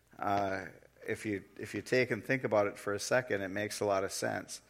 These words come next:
We know we don't know everything unless we're really, really arro-, arrogant and narcissistic, and hopefully no one in this <laughs> room is that way.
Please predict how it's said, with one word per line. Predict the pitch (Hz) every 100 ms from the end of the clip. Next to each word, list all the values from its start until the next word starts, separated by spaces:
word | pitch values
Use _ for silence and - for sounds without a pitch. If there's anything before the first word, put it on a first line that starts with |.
| - - - - _ _ _ _ _
We | 110 117
know | 127 139
we | 156
don't | 123 110 87
know | 104
everything | 101 101 98 101 107 107
unless | 101 104 -
we're | 95
really, | 101 123 123 110
really | 120 120 110
arro-, | 107 107 101 107 -
arrogant | 117 110 101 104 104
and | 98
narcissistic, | 101 95 - - 101 - 117
and | 107
hopefully | 98 110 - 104
no | 101
one | 104 101
in | 104
this | - -
<laughs> |
room | 113 120
is | 110
that | 104 101
way. | - 107